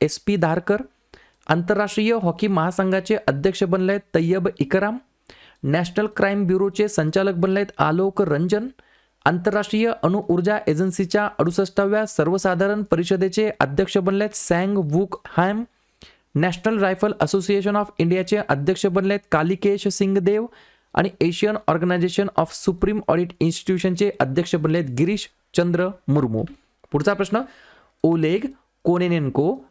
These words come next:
आणि निकोलाई चुब ज्यांनी आयएसएस वरती सर्वात जास्त काळ राहण्याचा जो काही विक्रम आहे, तो प्रस्थापित केलेला आहे, तर हे कशाशी संबंधित आहेत, कोणत्या देशाशी संबंधित आहेत?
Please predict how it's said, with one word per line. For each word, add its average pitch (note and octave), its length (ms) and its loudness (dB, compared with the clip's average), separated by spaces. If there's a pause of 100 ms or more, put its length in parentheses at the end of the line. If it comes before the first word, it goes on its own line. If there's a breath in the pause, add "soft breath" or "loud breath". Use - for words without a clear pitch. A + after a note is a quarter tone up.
आणि E3 180 0
निकोलाई F3+ 600 0
चुब F3 400 -2 (260)
ज्यांनी D#3 340 0 (160)
आयएसएस F#3+ 540 0
वरती D3 440 0
सर्वात F#3+ 520 0
जास्त D#3+ 400 0 (120)
काळ F3 240 0 (180)
राहण्याचा D#3 480 0
जो D#3 100 0
काही E3+ 160 0
विक्रम D#3 420 0
आहे, E3+ 100 0
तो F3 120 -2
प्रस्थापित D3 500 -2 (100)
केलेला A2+ 260 2
आहे, A2+ 140 -2 (340 soft breath)
तर G3 60 4
हे F#3 100 0 (140)
कशाशी F#3+ 400 0
संबंधित C3 500 -2
आहेत, A2+ 200 -2 (280 loud breath)
कोणत्या D#3 300 2
देशाशी F3+ 460 -2
संबंधित C3 520 -2
आहेत? A#2 180 0